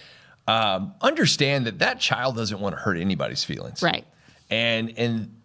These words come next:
Speaker 1: they're probably, it's dependent upon their age, they're probably smart enough to evolve the message to a point where it may be not, maybe it's not the complete message, or maybe it's turned in a way that, uh,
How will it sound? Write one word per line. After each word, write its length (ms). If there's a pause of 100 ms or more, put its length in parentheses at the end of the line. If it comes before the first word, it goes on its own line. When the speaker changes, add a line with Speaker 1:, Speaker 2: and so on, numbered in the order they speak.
Speaker 1:
they're 540
probably, 720
it's 80
dependent 300
upon 300
their 200
age, 480
they're 140
probably 840 (240)
smart 460
enough 340
to 540 (720)
evolve 420
the 100
message 640 (300)
to 240
a 40
point 460
where 420 (240)
it 100
may 140
be 140
not, 340 (180)
maybe 220
it's 100
not 120
the 80
complete 340
message, 720
or 260
maybe 240
it's 280 (180)
turned 340
in 80
a 60
way 280
that, 520
uh, 400